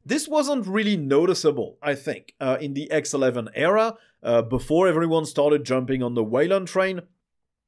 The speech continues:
because all desktops basically supported everything. It was just a matter of which features do you want? Do you want customization? Do you want, like, something really lightweight in terms of resources?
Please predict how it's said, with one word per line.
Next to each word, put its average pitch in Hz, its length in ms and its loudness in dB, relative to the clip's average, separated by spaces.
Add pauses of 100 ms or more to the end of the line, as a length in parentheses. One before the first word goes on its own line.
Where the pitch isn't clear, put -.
because 202 320 4
all 220 260 2
desktops 175 540 2
basically 190 400 -4
supported 135 540 0
everything. 127 540 -4 (240)
It 151 100 -6
was 208 140 2
just 226 280 0
a 175 120 0
matter 175 360 2
of 151 200 2 (220)
which 208 340 -2
features 262 380 0
do 226 120 0
you 180 120 2
want? 180 400 2 (300)
Do 170 100 0
you 190 120 0
want 180 240 0
customization? 175 760 0
Do 160 100 0
you 156 120 2
want, 143 280 2 (240)
like, 131 220 0
something 131 400 -2
really 131 200 2
lightweight 151 420 0
in 123 140 -10
terms 123 220 -4
of 107 100 -6
resources? 233 480 0